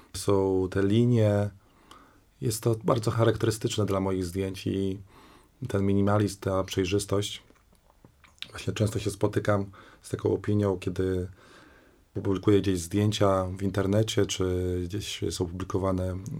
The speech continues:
w różnych wydawnictwach. Ludzie mówią mi, że patrzą na zdjęcie, nawet nie, nie czytają podpisu, widzą, że to, wiedzą, że to jest ryczek,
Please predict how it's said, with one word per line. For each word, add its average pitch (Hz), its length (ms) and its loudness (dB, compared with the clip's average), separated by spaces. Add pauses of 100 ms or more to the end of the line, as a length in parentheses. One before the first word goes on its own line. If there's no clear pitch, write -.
(180)
w 92 40 -4
różnych 92 240 -2
wydawnictwach. 104 720 2 (800)
Ludzie 110 440 6
mówią 110 340 6
mi, 107 180 4
że 104 340 4 (540)
patrzą 127 260 4
na 120 120 6
zdjęcie, 131 500 4 (540)
nawet 120 300 0
nie, 127 160 2 (120)
nie 151 160 -2
czytają 123 300 4
podpisu, 120 460 2
widzą, 117 480 2
że 110 120 -2
to, 113 220 4
wiedzą, 117 260 4
że 110 80 4
to 110 100 2
jest 107 120 0
ryczek, 107 440 2